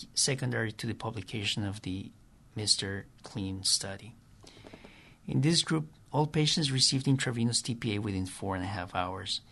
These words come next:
and they had anterior circulation large vessel occlusion strokes – in the I C A terminus, M one or M two, uh, segments. And the vascular treatment had to be initiated within six hours,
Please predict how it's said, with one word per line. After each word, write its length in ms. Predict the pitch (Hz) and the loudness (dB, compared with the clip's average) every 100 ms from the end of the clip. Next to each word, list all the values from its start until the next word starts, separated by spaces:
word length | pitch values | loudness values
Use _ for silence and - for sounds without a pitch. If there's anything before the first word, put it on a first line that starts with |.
| - - - - | -20 -20 -20 -8
and 140 | - 107 | -4 -2
they 60 | |
had 280 | - 120 110 | -2 0 0
anterior 360 | 107 - 131 123 | 0 -2 0 2
circulation 680 | - 117 120 104 - 107 | 0 0 0 0 0 -2
large 280 | 107 110 - | -2 0 0
vessel 320 | 120 110 101 | 2 0 0
occlusion 440 | 98 - 98 - - | -6 -6 -4 0 2
strokes – 540 | - - - 139 - - - - - | 2 0 -2 -2 -4 -6 -20 -20 -10
in 160 | - 101 | -4 -2
the 120 | 71 | 0
I 120 | 90 | 0
C 240 | 98 - 87 | 2 2 0
A 40 | |
terminus, 600 | 90 - 143 139 135 135 - | -2 0 2 2 2 2 -2
M 180 | 120 104 | -4 -2
one 260 | 101 104 - - - - - | -2 -4 -8 -16 -20 -20 -8
or 160 | 104 - | -6 -4
M 200 | 104 101 | -6 -6
two, 340 | - 101 98 156 - - - - | -4 -2 -4 -8 -16 -20 -20 -12
uh, 140 | 92 - | -4 2
segments. 720 | - 90 - - - - - - - - - - - - - | 4 4 -2 -12 -6 -6 -6 -14 -20 -20 -20 -20 -20 -14 -4
And 120 | 117 | -2
the 60 | 117 | 2
vascular 420 | 117 135 - 135 | 6 6 4 0
treatment 360 | - 123 117 | 0 0 -2
had 240 | 98 117 - | -2 -4 -4
to 80 | 120 | -2
be 160 | 113 | 2
initiated 560 | 117 113 - 101 101 117 | 4 4 2 0 -2 -6
within 240 | 98 80 | -6 0
six 320 | - 135 - | 2 2 0
hours, 460 | 120 113 120 117 | 0 -2 -2 -4